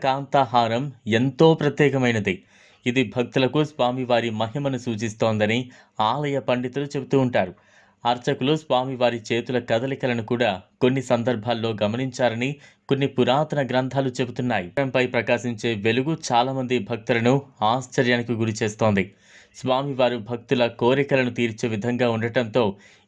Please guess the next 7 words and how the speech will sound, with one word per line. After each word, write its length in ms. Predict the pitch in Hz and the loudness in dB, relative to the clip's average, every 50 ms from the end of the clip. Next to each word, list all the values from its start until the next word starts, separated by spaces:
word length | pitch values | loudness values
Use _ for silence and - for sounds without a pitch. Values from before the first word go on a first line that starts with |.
| - 113 120 | 0 0 2
ఎంతోమంది 480 | 131 147 143 156 139 131 127 120 117 113 101 | 2 2 0 0 0 2 0 0 0 -2 -2
భక్తులు 380 | 120 120 110 110 - 117 131 147 165 151 - _ _ _ - | -2 -4 -4 -2 0 2 2 2 2 0 -4 _ _ _ 0
తమ 180 | 131 123 123 120 117 | 0 0 0 -2 -2
మొక్కులను 380 | 117 117 - - 151 147 139 127 113 123 | -4 -4 0 0 2 2 2 0 2 2
తీర్చుకుంటూ 520 | 117 110 107 - - - 110 101 110 120 135 139 - - - _ _ _ - | 0 0 0 -6 -6 -4 -2 2 4 4 4 2 -2 -12 -20 _ _ _ -4
తిరుమల 380 | - 151 165 170 180 156 143 139 143 - - - 113 120 | -2 -2 0 0 0 2 2 2 0 -2 -6 -2 0 2
దర్శనానికి 440 | 123 123 - 147 143 135 131 123 | 2 2 0 -2 -2 -2 -2 -2